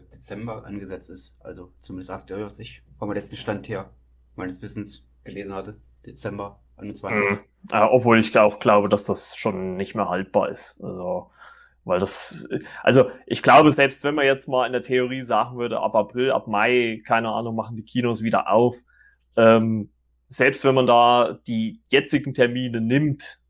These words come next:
Speaker 2: sage ich jetzt ganz einfach mal, ich meine, wir kennen's ja ganz oft, äh, ein Studio verschiebt seinen Film dahin, dann verschiebt das nächste seinen wieder dahin, weil sie halt dem anderen aus dem Weg gehen wollen, sonst, äh, können sie keinen Umsatz generieren. Also kann man davon ausgehen, dass die Reihenfolge, so wie sie jetzt, Stand jetzt steht, mit Sicherheit nicht bleibt. Also das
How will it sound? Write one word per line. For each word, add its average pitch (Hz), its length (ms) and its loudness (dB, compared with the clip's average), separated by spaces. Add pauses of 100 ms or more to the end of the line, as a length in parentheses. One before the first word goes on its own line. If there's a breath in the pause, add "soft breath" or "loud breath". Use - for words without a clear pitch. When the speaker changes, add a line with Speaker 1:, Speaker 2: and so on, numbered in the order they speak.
Speaker 2:
sage 104 320 -2
ich 104 60 -10
jetzt 110 160 -8
ganz 110 180 -4
einfach 104 260 -6
mal, 104 200 -2
ich 110 120 -10
meine, 113 160 -2
wir 117 100 2
kennen's 135 320 2
ja 127 80 4
ganz 117 260 2
oft, - 460 2
äh, 110 220 2 (440 loud breath)
ein 135 220 4
Studio 139 420 2
verschiebt 135 400 -4
seinen 117 200 4
Film 117 240 -2
dahin, 135 460 4
dann 117 140 -2
verschiebt 120 360 -8
das 117 140 -6
nächste 117 300 -6
seinen 113 260 2
wieder 107 180 2
dahin, 123 400 2
weil 113 140 0
sie 110 120 -4
halt 110 200 0
dem 107 140 -6
anderen 113 280 -4
aus 107 140 0
dem 107 80 -10
Weg 127 220 -4
gehen 120 280 4
wollen, 117 340 0
sonst, - 400 -8
äh, 117 100 -8
können 117 220 -6
sie - 100 -10
keinen 104 220 0
Umsatz 127 380 -2
generieren. 113 560 2 (500 loud breath)
Also 110 440 2
kann 127 180 2
man 120 120 4
davon 113 260 4
ausgehen, 117 400 0
dass 107 200 0
die 113 120 -4
Reihenfolge, 120 540 2
so 127 180 -2
wie 123 80 -2
sie 110 160 -4
jetzt, 135 260 4
Stand 113 280 0
jetzt 127 260 2
steht, 123 260 4
mit 113 160 -6
Sicherheit 107 440 -2
nicht 107 200 -12
bleibt. 95 460 -6
Also 101 180 -12
das - 400 -10